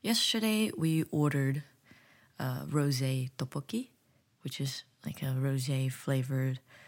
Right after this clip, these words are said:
spicy rice cake. I don't know if it's trending because the Blackpink member Rosé released her single? No.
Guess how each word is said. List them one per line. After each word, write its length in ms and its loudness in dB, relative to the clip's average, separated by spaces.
spicy 420 -2
rice 320 0
cake. 480 -10
I 60 -8
don't 340 2
know 340 2
if 220 -2
it's 720 -4
trending 840 0
because 760 -2
the 120 -6
Blackpink 480 -2
member 360 -2
Rosé 760 -2
released 600 0
her 600 -4
single? 380 -4
No. 220 -4